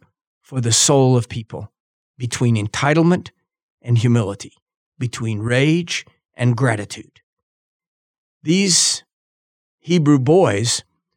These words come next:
who said to themselves, "We're not worshiping the king." They didn't say, "We deserve life. We deserve to be the king." They said,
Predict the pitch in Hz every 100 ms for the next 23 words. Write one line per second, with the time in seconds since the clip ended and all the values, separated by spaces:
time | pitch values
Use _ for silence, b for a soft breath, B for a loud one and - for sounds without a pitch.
0 | _ - 139 - 170 151 131 143 196 -
1 | 101 71 85 135 - _ _ _ _ _
2 | _ _ _ - 156 196 156 160 165 160
3 | 185 - - 113 110 104 110 98 - _
4 | _ _ _ _ _ _ _ _ _ _
5 | - 143 202 185 160 143 165 139 131 151
6 | 143 127 113 123 156 196 131 98 127 -
7 | - _ 135 165 180 156 120 143 208 180
8 | 135 123 120 110 - 110 104 160 175 _
9 | _ _ _ _ _ - 120 156 - 117
10 | 127